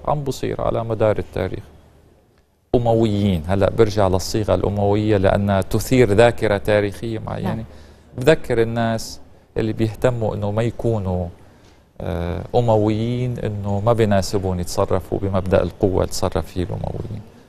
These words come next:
Speaker 1: لأنه كمان بيجي عباسيين آخرين. يعني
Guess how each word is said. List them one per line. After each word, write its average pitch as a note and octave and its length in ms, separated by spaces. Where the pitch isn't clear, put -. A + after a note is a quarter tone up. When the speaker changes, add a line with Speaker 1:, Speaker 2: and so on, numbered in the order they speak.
Speaker 1:
لأنه C3 180
كمان C#3 340
بيجي G#2+ 220
عباسيين F#2+ 760
آخرين. E2+ 500
يعني - 180